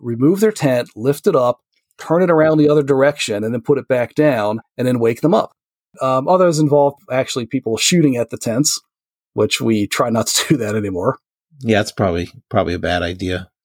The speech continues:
Speaker 1: Yeah.
Speaker 2: It sounds like you've, you've found your people, and you have a great, something you must really look forward to when you get a chance to do this.
Speaker 1: Uh, yes, I do.
Speaker 2: What do you hope people will take away from this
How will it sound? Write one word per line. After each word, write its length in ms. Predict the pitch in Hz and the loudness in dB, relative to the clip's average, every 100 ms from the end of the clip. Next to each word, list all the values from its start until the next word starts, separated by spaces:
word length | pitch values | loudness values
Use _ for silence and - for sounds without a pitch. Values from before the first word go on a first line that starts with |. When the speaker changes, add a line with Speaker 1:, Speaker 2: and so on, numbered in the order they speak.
| - | -10
Speaker 1:
Yeah. 180 | - - _ _ _ | -10 -12 _ _ _
Speaker 2:
It 180 | 147 135 | -2 -2
sounds 440 | - 131 156 143 | 0 0 2 2
like 300 | 156 135 - | 2 2 0
you've, 400 | 127 127 123 117 - | 2 2 2 -4 -6
you've 240 | 117 113 104 | 0 0 0
found 440 | 120 123 143 139 | 0 2 2 2
your 140 | 143 | 0
people, 480 | 143 151 139 90 87 | 2 0 0 -2 -2
and 100 | 87 | -2
you 120 | 95 | 0
have 200 | 117 104 | 0 0
a 80 | 110 | -2
great, 300 | 92 113 113 - - | 0 0 0 -4 -6
something 320 | - 113 117 | -2 0 0
you 80 | 107 | 2
must 180 | 110 120 | 0 2
really 160 | 113 | 2
look 200 | 113 110 | 2 0
forward 320 | - 120 110 95 | 0 0 0 0
to 180 | 123 | 0
when 140 | 113 101 | 2 0
you 80 | 104 | 0
get 120 | 107 | -2
a 60 | |
chance 300 | 101 117 110 | -2 -2 -2
to 100 | - | -2
do 180 | 98 101 | -2 -2
this. 360 | - - - - _ _ _ - | -4 -10 -14 -14 _ _ _ -2
Speaker 1:
Uh, 120 | 175 | 0
yes, 240 | 175 147 | 0 0
I 40 | 151 | 0
do. 280 | 98 78 - _ - | -2 -6 -12 _ -6
Speaker 2:
What 300 | 165 254 262 | 0 0 0
do 120 | 226 | 2
you 220 | 208 196 | 4 4
hope 320 | 156 165 147 | 4 2 2
people 340 | - 135 139 110 | -2 0 0 0
will 120 | 104 | -2
take 300 | - 113 - | -2 -4 0
away 280 | 104 98 92 | 0 2 0
from 280 | - 92 90 | -4 -8 -6
this 420 | 92 - - | -6 -4 -6